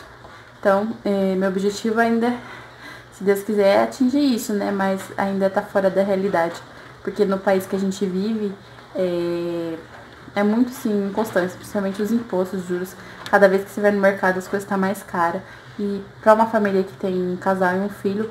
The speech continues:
é bem complicado, gente. Eu achava que era mais <laughs> fácil, mas não é, não. É bem mais difícil. Mesmo quando eu ganhava bem, parecia que, assim, hoje que eu ganho menos que eu ganhava bem,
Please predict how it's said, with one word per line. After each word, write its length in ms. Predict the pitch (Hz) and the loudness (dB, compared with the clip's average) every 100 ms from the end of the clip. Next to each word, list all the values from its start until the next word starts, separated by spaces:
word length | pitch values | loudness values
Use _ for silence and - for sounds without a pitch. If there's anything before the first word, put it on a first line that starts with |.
| - | -2
é 80 | 196 | -4
bem 320 | 175 202 220 | 0 2 2
complicado, 680 | 262 311 285 - 180 160 175 | 2 0 0 -2 -2 0 -2
gente. 360 | 175 175 175 - - - - - | -4 -6 -8 -18 -20 -20 -20 -8
Eu 140 | 180 | -2
achava 320 | 185 190 175 175 | -2 -2 -2 -2
que 220 | 190 196 | 0 2
era 160 | 190 190 | 4 2
mais 200 | 185 185 - - | 0 -2 -10 -16
<laughs> 200 | - - | -12 -2
fácil, 480 | 202 185 196 - 226 | 6 6 6 -2 -6
mas 220 | 190 196 | -2 0
não 160 | 190 180 | 2 0
é, 80 | 180 | -2
não. 280 | 220 254 208 - 247 - - - | -4 -6 -6 -12 -14 -14 -14 -8
É 120 | - 185 | -2 0
bem 220 | 180 196 | 2 2
mais 180 | 196 208 | 2 -2
difícil. 600 | 220 214 185 190 208 196 - - | -4 -4 -4 -4 -8 -8 -14 -8
Mesmo 300 | 202 208 233 | 2 4 4
quando 180 | 240 226 | 2 0
eu 60 | 208 | 4
ganhava 320 | 214 202 208 | 4 6 4
bem, 340 | 180 175 185 - - - - - - - | 2 -2 -4 -6 -20 -20 -20 -20 -20 -12
parecia 400 | - 190 185 - | 0 2 2 0
que, 60 | - | -8
assim, 220 | 196 196 | -6 -2
hoje 260 | 190 226 226 | 4 4 4
que 100 | - | -2
eu 60 | 208 | 0
ganho 260 | 202 202 | 2 2
menos 580 | 208 190 196 220 214 - - - - | 2 2 2 0 -4 -12 -18 -14 -2
que 80 | |
eu 40 | 190 | 0
ganhava 320 | 180 180 175 | 2 2 2
bem, 380 | 170 180 196 | 0 -2 -2